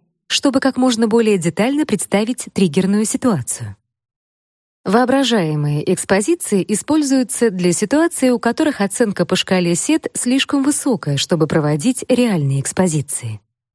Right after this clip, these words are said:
Зачастую воображаемые экспозиции можно выполнять перед реальными для постепенного приближения к ним.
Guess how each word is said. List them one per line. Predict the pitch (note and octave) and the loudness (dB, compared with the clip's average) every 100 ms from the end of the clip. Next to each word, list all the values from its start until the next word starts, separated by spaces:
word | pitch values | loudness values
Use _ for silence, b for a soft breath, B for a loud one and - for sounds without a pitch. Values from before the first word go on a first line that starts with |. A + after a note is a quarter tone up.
| _ _ _ - | _ _ _ -4
Зачастую | F3 F#3 G3+ - A#3 A3+ G#3 G3 | 0 0 -2 0 2 2 2 0
воображаемые | G3 F3+ F3 F3 C4+ C#4 D#3+ C#3 C3 F3+ | 0 2 0 2 2 2 0 0 -2 -2
экспозиции | - F3+ E3+ C3+ - - A#2+ A#2+ - | -2 -2 -2 -4 -6 -6 -8 -6 0
можно | D#4 D#4+ B3 | 2 2 2
выполнять | A#3+ A3 A3+ C#4+ D4 - | 2 0 0 0 -2 -4
перед | - C4+ C4 | 0 2 2
реальными | C#4 A#3 C#3+ C#3 C3+ B2+ A#2 | 2 2 2 2 0 -2 0
для | E3+ | 0
постепенного | E3+ D#3+ D#3 D3+ F3 A#3 C#4 | 2 0 -2 0 0 0 -2
приближения | B3+ E3 D3 C#3+ C#3+ G3+ | 0 0 0 2 2 0
к | - A3+ | 0 0
ним. | C#3 | 0